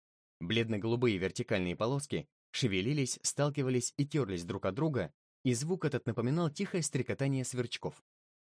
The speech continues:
Артём медленно огляделся и увидел уже знакомую палату. Стул у окна, три пустые кровати, металлическую стойку для капельниц.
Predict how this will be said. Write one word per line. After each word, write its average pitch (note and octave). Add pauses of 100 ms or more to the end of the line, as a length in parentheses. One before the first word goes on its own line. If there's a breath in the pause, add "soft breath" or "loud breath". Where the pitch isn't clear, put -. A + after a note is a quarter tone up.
(460)
Артём F#3
медленно E3
огляделся A#2 (240)
и A#2+
увидел E3
уже D#3+
знакомую B2+
палату. C3 (340)
Стул D3+
у F#2+
окна, A2 (280)
три F#3+
пустые C3
кровати, A#2 (260)
металлическую C#3+
стойку C#3+
для C#3
капельниц. C#3